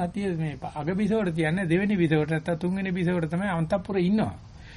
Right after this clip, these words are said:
සතිය ඉන්නවා. හිටියට අග්‍රමහීසිකාව නෙවෙයි. ඉතින් ඒ දාන කුසලතාවය දන්නේ නැත්නම්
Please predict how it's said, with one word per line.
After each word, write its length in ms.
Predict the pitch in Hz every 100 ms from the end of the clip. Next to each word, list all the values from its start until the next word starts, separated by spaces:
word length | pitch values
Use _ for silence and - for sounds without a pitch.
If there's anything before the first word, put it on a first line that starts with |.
| - - - -
සතිය 280 | 127 160 123
ඉන්නවා. 380 | 139 220 180 101
හිටියට 420 | 147 151 175 196 285 277 -
අග්‍රමහීසිකාව 880 | 139 147 196 196 185 160 147 139 196
නෙවෙයි. 260 | 202 107 - - - - - -
ඉතින් 260 | 214 226
ඒ 260 | 226 226 226
දාන 280 | - 175 220
කුසලතාවය 520 | 214 190 214 196 180
දන්නේ 260 | 156 165 226
නැත්නම් 340 | 254 - 180